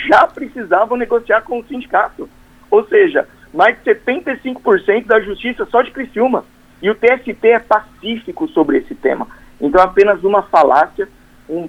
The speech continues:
terrorismo contra a classe trabalhadora. Não precisam se preocupar. O, em Criciúma, em Sara, nós estamos com as negociações avançadas. O sindicato não pretende fechar nenhum supermercado, fechar nenhuma farmácia.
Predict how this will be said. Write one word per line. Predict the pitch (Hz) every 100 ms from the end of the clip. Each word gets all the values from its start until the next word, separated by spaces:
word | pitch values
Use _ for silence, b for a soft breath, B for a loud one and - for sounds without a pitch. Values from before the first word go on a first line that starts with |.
| -
terrorismo | 214 254 - 208 160 196 208 190 196
contra | - 185 190
a | 185
classe | 175 175 -
trabalhadora. | 170 160 135 123 156 180 b b
Não | 160 208 254
precisam | 247 214 - 202 180 175 -
se | 190
preocupar. | - 165 - - 135 160 170 b b -
O, | 220 240 -
em | 226
Criciúma, | 226 202 - 202 185 170 -
em | 180 196 -
Sara, | 185 165 147
nós | 147 147
estamos | 160 - 196 202
com | 196
as | 156
negociações | 170 160 151 156 143 143 139 113
avançadas. | 170 214 190 143 - 147 165 180 - _ b b -
O | 160
sindicato | - 190 - 196 175
não | 190
pretende | 202 196 180 180 185 170 -
fechar | 175 151 - 170 165
nenhum | 156 180
supermercado, | - - 156 127 - 160 170 165 147 139 b b _
fechar | 170 156 147 160
nenhuma | 160 165 151
farmácia. | 135 123 135 165 165 -